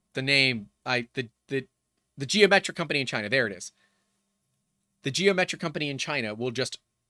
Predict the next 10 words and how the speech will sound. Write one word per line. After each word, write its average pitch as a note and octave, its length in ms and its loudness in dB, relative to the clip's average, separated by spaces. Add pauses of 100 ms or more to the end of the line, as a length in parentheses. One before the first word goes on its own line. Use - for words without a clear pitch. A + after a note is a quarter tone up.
(340)
copy A#2 280 -4
it, - 120 -16 (840)
right? A2+ 240 2 (1700)
Roto G3 420 6
is D#3 360 0
the C3 420 2
newest B2+ 420 -2
replacement G#2 640 -8
for F#2+ 500 -12
Hemera. F2+ 420 -8